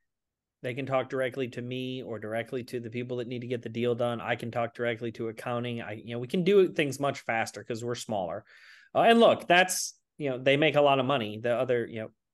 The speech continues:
Topps and Panini make a ton of money, but they have a lot of red tape. We don't have red tape. So,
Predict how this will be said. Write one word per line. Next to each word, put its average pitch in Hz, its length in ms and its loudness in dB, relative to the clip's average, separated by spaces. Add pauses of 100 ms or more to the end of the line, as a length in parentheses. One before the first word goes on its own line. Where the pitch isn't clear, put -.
(360)
Topps 143 320 0
and 120 80 -4
Panini 127 240 -2
make 120 160 -2
a 117 60 -2
ton 127 180 -4
of 120 60 -4
money, 120 260 -4
but 127 200 -4 (360)
they 123 100 0
have 156 140 2
a 160 60 2
lot 165 120 6
of 143 60 4
red 143 220 4
tape. 107 340 -4 (840)
We 143 100 2
don't 214 140 4
have 185 160 6
red 120 220 4
tape. 101 380 -6
So, 139 400 4